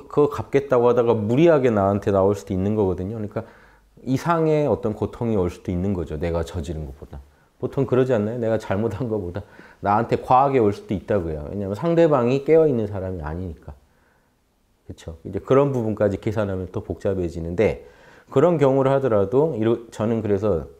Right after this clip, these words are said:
자명한 것만 따져보자면 그런 좀 불확실한 요소는 분명히 있다. 백 프로 다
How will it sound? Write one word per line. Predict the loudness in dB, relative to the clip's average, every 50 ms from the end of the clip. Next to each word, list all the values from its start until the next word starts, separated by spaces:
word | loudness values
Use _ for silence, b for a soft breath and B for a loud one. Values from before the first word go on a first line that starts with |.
| _ _ _ _
자명한 | _ -6 -4 -2 0 0 0 0 0 0
것만 | -2 -2 -4 -4 -4 -8 -8 -10 -14 -16 _ _ _ _ -20 -20 _ _ _ -20 _ -6
따져보자면 | -4 -4 -4 -2 -4 -4 -4 -6 -8 -8 -8 -6 -6 -6 -8 B B B B B B B B B
그런 | 0 2 2 2 2 2
좀 | 2 0 0
불확실한 | 0 0 0 0 0 0 -2 0 2 2 2 2
요소는 | 0 -2 -2 -2 -4 -4 -4
분명히 | -4 -6 -6 -4 -4 -4 -4 -6
있다. | -8 -10 -8 -8 -6 -6 -6 -10 -16 -20 _ _ _ _ _ -16
백 | -16 -16 -14 -8
프로 | -6 -2 -2 -2
다 | 0 0 -2 -2 B